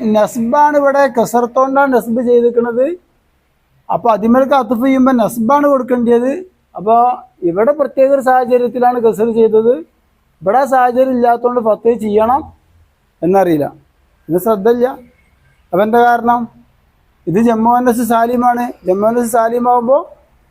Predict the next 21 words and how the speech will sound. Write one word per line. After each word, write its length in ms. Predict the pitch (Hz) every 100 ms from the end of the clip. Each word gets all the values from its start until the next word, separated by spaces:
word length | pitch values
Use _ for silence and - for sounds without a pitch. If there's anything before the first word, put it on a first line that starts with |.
| _ _ _ _ _ _ -
കസറത്തോണ്ടാണ് 840 | 180 214 220 214 247 254 277 277 370 - _ _ _ _ _ _ -
ഫത്ത്, 340 | 185 180 147 - _ _ _ 190
അല്ല, 100 | 185 - - _ _ _ 170
നസ്ബ് 280 | 180 180 226 285
കസറത്തോണ്ടാണ്. 640 | 185 202 190 190 180 139 123 - _ _ _ _ _ _ _ _ _ -
അപ്പൊ 120 | 180 196
അവിടെ 120 | 240 277
കസറത്തോണ്ടാണ്, 800 | 247 254 247 277 285 302 294 294 269
ഇത് 100 | 277
നസ്ബ് 260 | 254 - 233
തന്നെയാണ്, 380 | 285 277 285 285 294
കസറത്തോണ്ടാണ് 800 | 254 233 247 240 269 277 277 277 285
നസ്ബ് 280 | 247 240 220 269
എന്ന് 120 | 269
മനസ്സിലാക്കിയ 540 | 247 226 254 269 269 269
ഒരാള് 300 | 262 262 302 480 _ _ _
വല്ല 160 | 285 277 269
അർള 160 | 262 269
എന്ന് 100 | 269
പറയും, 200 | 262 240 226 - _ _ _ _ _ _ _ _ _ _ _ _
വല്ല 140 | 214